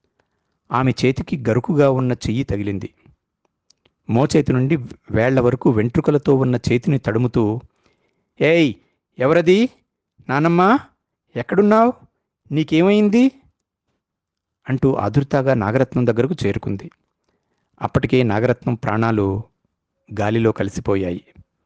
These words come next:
డెబ్భై ఏళ్ల ముసలి ప్రాణం పెనుగులాడి అలసిపోయింది. తల నుండి కళ్ళు, ముక్కు అన్నీ తడిమి చూసి ఏదో అర్థమై కంగారు పడిన అనన్య చేతులు పక్కకు చాపి, "ఏయ్,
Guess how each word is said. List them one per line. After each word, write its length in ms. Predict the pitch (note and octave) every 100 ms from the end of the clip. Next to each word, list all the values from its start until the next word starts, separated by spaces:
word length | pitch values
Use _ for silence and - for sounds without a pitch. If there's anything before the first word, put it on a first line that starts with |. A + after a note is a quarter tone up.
| _ _ _ _ _ _ -
డెబ్భై 380 | C3+ B2+ B2
ఏళ్ల 220 | B2 B2+ E3+
ముసలి 300 | A#2+ - D#3
ప్రాణం 320 | C#3 C3 B2+
పెనుగులాడి 580 | A#2+ A#2+ C3+ B2+ A#2 D#3
అలసిపోయింది. 680 | G#2+ - - G#2 G2+ G2 - _ - _ _ _ _ _ _ _ _ _ _ _ _ _ -
తల 140 | A#2+
నుండి 540 | C#3+ C#3 C3 C3 C3+ - _ -
కళ్ళు, 320 | G#2+ B2+ C#3+
ముక్కు 500 | A#2 A2 - - -
అన్నీ 280 | A2 A#2+ D3
తడిమి 300 | - A#2 B2 A#2+
చూసి 420 | - A#2 A2+ - _ _ -
ఏదో 260 | A#2 E3 E3+
అర్థమై 440 | A2 G2+ C3 B2+
కంగారు 400 | A#2+ G2 A2+ D3
పడిన 260 | C#3 B2+ B2
అనన్య 420 | - A2 B2+ B2+ - _ _ -
చేతులు 240 | B2 D#3+
పక్కకు 400 | C#3 G2+ C#3+ A#2+ G#2+
చాపి, 380 | G#2+ A2 F#3 F#3 - _ _ _ _ _ _ _ -
"ఏయ్, 380 | D3 D#3 C3